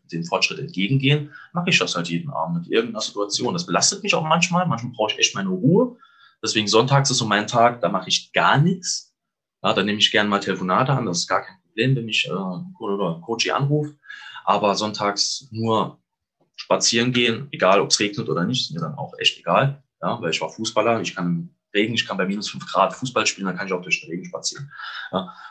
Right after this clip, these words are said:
und, ähm, ja, das mache ich auf jeden Fall. Und gönne mir sonntags auch mal wirklich eine Auszeit, wo ich versuche, an nichts zu denken. Das braucht der Kopf auch mal und ja, dann geht's montags wieder los. Ja.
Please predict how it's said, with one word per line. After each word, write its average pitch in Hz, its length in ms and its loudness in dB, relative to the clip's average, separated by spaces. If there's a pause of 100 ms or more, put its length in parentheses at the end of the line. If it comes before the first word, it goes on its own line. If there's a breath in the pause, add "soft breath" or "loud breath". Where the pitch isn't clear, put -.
(120)
und, 82 280 -2
ähm, 78 520 -4
ja, 82 160 -2
das 82 200 0
mache 95 120 2
ich - 80 2
auf - 140 -6
jeden 85 160 -4
Fall. 76 340 -6 (220)
Und 85 80 -16
gönne 87 140 -2
mir 85 160 -2
sonntags 87 340 -2
auch - 140 -8
mal 82 160 -6
wirklich 87 200 0
eine - 100 -4
Auszeit, 92 440 0
wo 90 80 -2
ich - 100 -2
versuche, 107 760 2
an - 140 -18
nichts - 500 0
zu - 120 -8
denken. 139 600 2 (920 soft breath)
Das 80 220 -6
braucht - 240 0
der 87 80 -2
Kopf 90 220 -6
auch - 200 2
mal 101 300 0
und 85 420 -6
ja, 113 100 -6
dann 85 120 -6
geht's - 220 -20
montags 76 280 -14
wieder - 140 -6
los. 127 260 0 (680)
Ja. - 180 -4